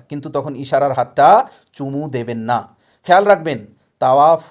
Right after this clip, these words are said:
অজু ও পবিত্র ছা-, পবিত্রতা ছাড়া সহি নয়। আপনাকে অবশ্যই পবিত্রতা অর্জন করতে হবে, অজু করতে হবে,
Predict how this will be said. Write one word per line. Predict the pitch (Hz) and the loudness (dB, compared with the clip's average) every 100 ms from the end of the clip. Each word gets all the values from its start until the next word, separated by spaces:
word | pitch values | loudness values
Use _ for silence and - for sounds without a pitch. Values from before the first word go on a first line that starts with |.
| - | -16
অজু | 127 127 151 165 135 | -14 -12 -12 -12 -12
ও | 127 | -14
পবিত্র | 127 120 143 - 151 156 | -12 -12 -12 -14 -12 -12
ছা-, | - - - | -14 -16 -12
পবিত্রতা | 139 156 143 135 120 | -12 -10 -10 -6 -6
ছাড়া | 120 117 160 | -4 -4 -4
সহি | - 127 120 | -8 -14 -8
নয়। | 123 180 156 - _ _ _ | -2 -2 -2 -10 _ _ _
আপনাকে | 123 147 156 160 | -10 -10 -6 -4
অবশ্যই | 156 202 - 196 | -4 -4 -6 -8
পবিত্রতা | 196 190 190 202 202 | -6 -8 -8 -2 0
অর্জন | 196 175 196 | -2 -4 -8
করতে | 190 190 | -8 -2
হবে, | 185 180 170 127 | 0 0 -4 -6
অজু | 165 185 | -8 -6
করতে | 190 196 196 | -8 -4 0
হবে, | 180 170 117 | 2 0 -6